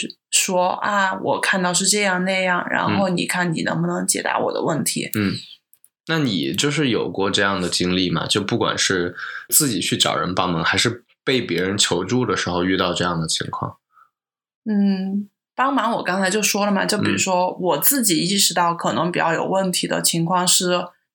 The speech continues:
Speaker 1: 你和我在一起，在这个短距离的情况下，
Speaker 2: 嗯。
Speaker 1: 我有时候就会选择一种偷懒的方式，然后直接询问你。但是远程的我觉得就还好，因为我找人帮忙的时候，我觉得我是有压力的。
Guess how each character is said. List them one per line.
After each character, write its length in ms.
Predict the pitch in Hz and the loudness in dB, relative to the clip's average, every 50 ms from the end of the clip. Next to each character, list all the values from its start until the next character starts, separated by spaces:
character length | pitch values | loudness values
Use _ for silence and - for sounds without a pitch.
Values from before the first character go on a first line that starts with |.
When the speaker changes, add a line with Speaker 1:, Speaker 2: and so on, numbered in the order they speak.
| _ - 175 170 | _ 0 0 0
Speaker 1:
你 380 | 147 135 92 71 73 - - - _ _ | 2 0 0 -2 -4 -6 -10 -18 _ _
和 180 | - - 190 190 | -8 -4 0 2
我 160 | 214 202 160 | 2 2 2
在 220 | - 220 208 202 202 | 2 0 0 0 0
一 60 | 196 | 0
起， 280 | 196 - - - 175 165 | 2 2 2 2 2 0
在 160 | - 196 196 | 0 0 0
这 160 | 190 190 208 | 2 0 -2
个 200 | 185 196 190 175 | 0 0 0 0
短 340 | 170 170 190 139 104 - 147 | 0 0 0 0 0 0 0
距 160 | 190 - 262 254 | 0 2 2 2
离 120 | 220 170 | 2 2
的 120 | - 147 | 2 2
情 160 | 147 - - 160 | 2 2 0 0
况 220 | 156 165 165 165 | -2 -2 -2 0
下， 240 | 180 180 165 165 160 - | 0 0 0 0 2 2
Speaker 2:
嗯。 240 | 113 107 98 98 - _ | 2 2 0 -2 -6 _
Speaker 1:
我 80 | - 190 | -4 -2
有 160 | 208 220 175 | 0 0 0
时 100 | 175 185 | 0 -2
候 80 | 185 185 | -2 0
就 100 | 190 202 | 0 0
会 200 | 202 214 208 196 | 0 0 0 2
选 260 | 190 - 175 - - | 2 2 2 0 0
择 160 | - 143 123 | 0 0 0
一 60 | 170 | 0
种 180 | 170 180 160 - | 0 0 -2 -2
偷 240 | - - - 185 190 202 | -4 -6 -4 -2 0 2
懒 220 | 196 - - - | 2 0 0 -2
的 80 | - - | -6 -4
方 220 | - 170 160 180 | -2 -2 0 0
式， 160 | 180 - 175 | 0 0 0
然 160 | 160 156 160 | 0 0 0
后 180 | 170 175 170 165 | 0 0 0 0
直 260 | 165 - - - 175 170 | 0 0 0 2 2 2
接 120 | 208 220 | 4 4
询 300 | 226 220 - 175 156 165 | 2 2 0 0 0 0
问 240 | 180 190 190 180 165 | 2 2 2 2 0
你。 180 | 120 - - - _ _ _ _ _ _ _ _ _ _ | 0 -2 -6 -12 _ _ _ _ _ _ _ _ _ _
但 160 | - 254 262 | 0 2 2
是 100 | 247 262 | 2 0
远 280 | 247 208 196 160 - - | 0 2 2 0 2 0
程 280 | - - - 151 - 170 | 0 0 0 -2 0 0
的 120 | 185 185 | 0 2
我 140 | 180 143 - | 0 0 0
觉 180 | - - - | 0 0 0
得 180 | - - 156 165 | 0 0 0 0
就 220 | 165 - 185 175 | 0 0 0 0
还 200 | 175 - - 160 | 0 0 0 0
好， 240 | 165 170 - - - - | 0 0 0 0 -2 0
因 120 | 185 202 | 0 0
为 80 | 208 208 | 0 0
我 400 | 202 180 165 - - - - - _ - _ _ _ _ _ _ | 0 0 0 0 -2 -2 -6 -12 _ -20 _ _ _ _ _ _
找 240 | - - 175 165 165 | -2 0 2 2 2
人 200 | 160 160 165 175 | 2 0 -2 -2
帮 200 | 170 196 202 208 | 0 0 0 2
忙 200 | 196 165 - 175 | 0 0 0 0
的 40 | 190 | -2
时 120 | 196 214 | 0 0
候， 100 | 208 190 | 0 0
我 160 | 180 156 139 | 0 -2 -2
觉 160 | - - 160 | 0 0 0
得 160 | 147 170 185 185 | 2 2 2 0
我 160 | 175 - - | 0 0 2
是 200 | - - - 214 | 2 4 4 2
有 140 | 185 - 165 | 0 0 0
压 200 | 196 190 180 190 | 0 2 2 2
力 180 | 202 214 202 190 | 2 2 2 2
的。 160 | - 170 | 0 0